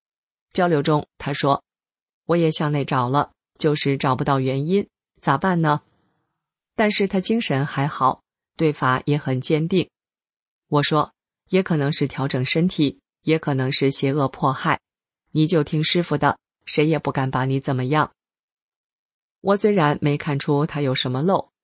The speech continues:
但隐约感觉这种状态背后有个很大、很不好的因素，可又说不清。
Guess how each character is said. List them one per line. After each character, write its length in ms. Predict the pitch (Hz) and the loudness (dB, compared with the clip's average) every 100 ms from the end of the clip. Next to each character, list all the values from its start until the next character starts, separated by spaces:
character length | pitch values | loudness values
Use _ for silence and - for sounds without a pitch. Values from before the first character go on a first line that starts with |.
| _ | _
但 240 | - 220 - | -2 0 2
隐 120 | 165 | 2
约 160 | 180 220 | 2 0
感 240 | 151 127 | -2 -2
觉 320 | 131 131 131 | -2 0 0
这 140 | 139 147 | -2 -2
种 180 | 135 139 | -2 0
状 180 | 139 | -2
态 160 | 139 143 | -2 -4
背 180 | 135 135 | -2 -2
后 300 | - 151 - _ _ | 0 0 0 _ _
有 140 | - 147 | 2 2
个 140 | 165 | 2
很 260 | 175 127 120 | 0 -2 0
大、 240 | 202 185 - _ | 2 0 -2 _
很 220 | - 139 | -2 0
不 160 | 240 208 | 4 2
好 220 | - 120 | 2 -2
的 100 | 123 | 0
因 240 | 123 135 | 0 -2
素， 300 | 147 156 143 _ _ _ _ | -2 0 -2 _ _ _ _
可 140 | - | -2
又 220 | 131 131 127 | 0 2 0
说 200 | - 139 | -2 -2
不 120 | 131 | -2
清。 280 | - 175 | 0 0